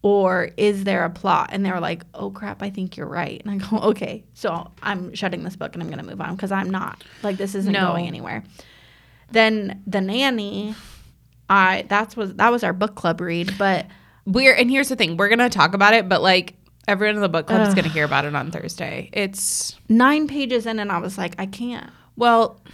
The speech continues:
Speaker 2: here's
Speaker 1: The
Speaker 2: the
Speaker 1: way
Speaker 2: thing.
Speaker 1: she described him walking up to her at the restaurant,
Speaker 2: She
Speaker 1: I was
Speaker 2: was
Speaker 1: like,
Speaker 2: an-,
Speaker 1: "Okay, I'm done."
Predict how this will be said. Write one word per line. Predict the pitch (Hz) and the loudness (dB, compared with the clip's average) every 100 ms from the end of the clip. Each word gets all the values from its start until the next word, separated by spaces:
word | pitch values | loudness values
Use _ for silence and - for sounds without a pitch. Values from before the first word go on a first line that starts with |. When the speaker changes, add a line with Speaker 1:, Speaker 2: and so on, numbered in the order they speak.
| - - - - - - - | -20 -20 -20 -20 -20 -20 -20
Speaker 2:
here's | - 254 277 | -8 4 4
Speaker 1:
The | 233 | 6
Speaker 2:
the | |
Speaker 1:
way | 240 320 | 4 4
Speaker 2:
thing. | - | 2
Speaker 1:
she | 427 | 0
described | 403 - - 208 196 196 | 0 -4 -6 -2 0 -2
him | 202 269 277 294 277 _ _ _ _ _ _ _ _ - | -6 -4 -4 -6 -10 _ _ _ _ _ _ _ _ -4
walking | 220 226 247 208 | 0 0 -2 -4
up | 214 | -4
to | 240 | -4
her | 240 | -2
at | 214 - | -2 -2
the | 180 | -4
restaurant, | 123 180 - 247 254 269 - - _ _ _ _ - - | -2 -4 -6 -6 -4 -6 -12 -20 _ _ _ _ -20 -6
Speaker 2:
She | - | 4
Speaker 1:
I | |
was | 233 | 6
Speaker 2:
was | 214 | 8
Speaker 1:
like, | 415 | 6
Speaker 2:
an-, | 214 | 4
Speaker 1:
"Okay, | 214 185 | 2 0
I'm | 175 | 0
done." | - 220 | -6 -10